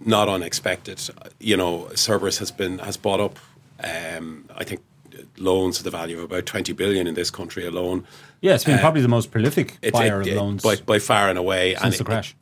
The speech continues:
Speaker 1: it's, it's one of the bigger owners of, of, um, loans tied to residential properties as, as,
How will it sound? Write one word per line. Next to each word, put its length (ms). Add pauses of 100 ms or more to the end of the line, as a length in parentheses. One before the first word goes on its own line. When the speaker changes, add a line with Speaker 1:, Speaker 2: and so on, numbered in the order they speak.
Speaker 1:
it's, 220
it's 240
one 140
of 60
the 40
bigger 240
owners 400
of, 240
of, 400 (400)
um, 160 (180)
loans 280
tied 220
to 80
residential 400
properties 480
as, 200
as, 220